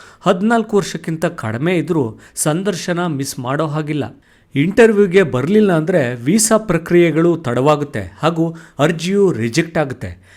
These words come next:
ಹಾಗೆ ವೀಸಾ ಇಂಟರ್ವ್ಯೂ ಸ್ಲಾಟ್ ಬೇಗ ಸಿಗ್ಲಿ ಅನ್ನೋ ಕಾರಣಕ್ಕೆ ಬೇರೆ ದೇಶಗಳಲ್ಲಿ ಸಂದರ್ಶನ ಬುಕ್ ಮಾಡಿಕೊಳ್ಳುವ ಅವಕಾಶವನ್ನ ರದ್ದುಪಡಿಸಲಾಗಿದೆ. ಪೌರತ್ವ ಹೊಂದಿರುವ ದೇಶದಲ್ಲೇ ಸಂದರ್ಶನವನ್ನು ಮುಗಿಸ್ಬೇಕಿರೋದ್ರಿಂದ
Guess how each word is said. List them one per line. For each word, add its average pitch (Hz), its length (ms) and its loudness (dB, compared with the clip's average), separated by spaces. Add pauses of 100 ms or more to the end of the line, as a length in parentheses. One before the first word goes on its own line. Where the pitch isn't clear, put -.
(160)
ಹಾಗೆ 202 280 4
ವೀಸಾ 214 400 0
ಇಂಟರ್ವ್ಯೂ 190 460 0
ಸ್ಲಾಟ್ 156 460 -2
ಬೇಗ 151 320 0
ಸಿಗ್ಲಿ 160 420 -2
ಅನ್ನೋ 143 200 -4
ಕಾರಣಕ್ಕೆ 156 680 -6 (320)
ಬೇರೆ 180 380 2
ದೇಶಗಳಲ್ಲಿ 165 540 0
ಸಂದರ್ಶನ 160 680 -2
ಬುಕ್ 147 340 -6
ಮಾಡಿಕೊಳ್ಳುವ 147 520 0
ಅವಕಾಶವನ್ನ 151 680 -4 (200)
ರದ್ದುಪಡಿಸಲಾಗಿದೆ. 117 1120 -6 (120)
ಪೌರತ್ವ 233 520 6
ಹೊಂದಿರುವ 180 480 6
ದೇಶದಲ್ಲೇ 156 640 4
ಸಂದರ್ಶನವನ್ನು 185 880 0
ಮುಗಿಸ್ಬೇಕಿರೋದ್ರಿಂದ 160 1040 2